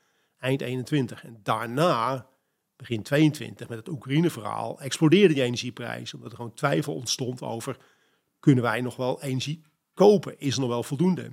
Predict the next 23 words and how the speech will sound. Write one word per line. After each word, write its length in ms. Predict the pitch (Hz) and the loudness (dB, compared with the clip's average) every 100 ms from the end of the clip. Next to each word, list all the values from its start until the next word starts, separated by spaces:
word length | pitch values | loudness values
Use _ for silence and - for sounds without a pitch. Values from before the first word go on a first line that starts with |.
| - | -16
En 100 | 135 | -14
dus 240 | 120 110 _ _ _ _ _ | -10 -10 _ _ _ _ _
eerst 340 | 170 180 - | 4 4 4
hogere 420 | 117 143 139 123 | 4 2 2 -2
prijzen 480 | 107 120 117 113 - | -6 -2 -2 -2 -8
vanwege 360 | 98 113 113 107 | -8 -10 -8 -10
die 240 | 110 120 _ | -12 -12 _
productie- 280 | 135 123 - | -4 -4 -4
en 60 | |
distributieketens. 1120 | 113 120 139 147 165 151 156 180 185 - - _ _ _ _ _ _ _ - | -8 -4 -4 -4 -4 -2 -2 -2 -2 -4 -6 _ _ _ _ _ _ _ -8
En 120 | 120 | -4
daarna 400 | 131 131 139 139 | -2 0 0 -2
die 220 | - - | -6 -10
en-, 240 | 156 143 - | -4 -4 -6
die 140 | 156 170 | -12 -4
energieonzekerheid. 1000 | 147 135 190 151 123 139 127 117 110 - | -2 0 2 2 2 0 0 -6 -8 -8
En 80 | 131 | -6
dat 140 | 139 | -2
maakte 280 | 135 113 117 | 0 -2 -4
dat 100 | - | -10
die 80 | 135 | -12
inflatie 580 | - 160 160 127 - | -6 -2 -2 -2 -6
gewoon 400 | 117 123 120 139 | -10 -10 -10 -12